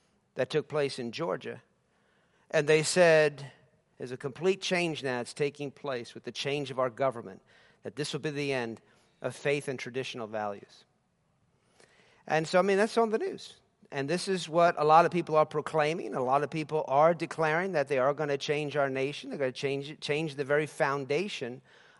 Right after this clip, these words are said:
of our nation, which was raised up on godly principles, godly values. And so those are the traditional values, the values that come from God's word.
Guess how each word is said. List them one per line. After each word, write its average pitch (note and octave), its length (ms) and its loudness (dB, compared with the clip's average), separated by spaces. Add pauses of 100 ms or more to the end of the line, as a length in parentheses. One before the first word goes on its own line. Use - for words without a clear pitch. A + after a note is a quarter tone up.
of C3+ 320 4
our B2+ 220 -4
nation, B2+ 520 -6
which D3 280 -2
was D#3 380 0 (520)
raised F3+ 480 6
up F#3 540 8
on D#3 580 4 (440)
godly C#3 320 2
principles, - 640 -6 (460)
godly D3 340 2
values. E3 720 2 (720)
And C#3 160 -2
so D#3+ 100 0
those D#3+ 280 4
are E3 40 -4
the D#3+ 80 -4
traditional D#3 540 -2
values, D#3 460 4
the B2+ 60 -12
values D#3 420 6
that C#3+ 180 0
come F3 200 2
from C#3 180 -10
God's D#3 280 6
word. D3+ 380 -4